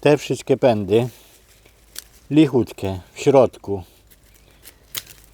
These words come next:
usuwamy zupełnie. O, ich tu ma nie być, bo one tylko obciążają roślinkę i powodują zagęszczenie,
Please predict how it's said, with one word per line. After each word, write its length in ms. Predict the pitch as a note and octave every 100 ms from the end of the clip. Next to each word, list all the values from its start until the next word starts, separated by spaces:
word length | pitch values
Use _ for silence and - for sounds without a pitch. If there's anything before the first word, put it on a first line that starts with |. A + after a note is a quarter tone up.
| _ _ - - - - - _ _ _ _ _ - - -
usuwamy 540 | C#3 - C3+ B2 B2 A#2
zupełnie. 580 | B2 - G2+ E2 D#2+ D#2+ - - - - _ - - - - - - - - A#2
O, 120 | F#2 - -
ich 160 | C#3 -
tu 120 | C#3+
ma 120 | C3+
nie 220 | C3 G#2
być, 400 | E2 B2 - - - - _ - - - - _
bo 160 | A2+ A#2
one 280 | B2 C3 A#2
tylko 300 | C3+ C3 C3+
obciążają 680 | A#2 - A#2+ A2 A2+ A2+ G2+ - _ _ - - - -
roślinkę 520 | G2+ - C3 C#3+ C3+
i 60 |
powodują 520 | A#2 B2+ B2 B2+ A2+ G#2
zagęszczenie, 880 | C3 C3+ C3 A2 - A#2+ B2+ C#3+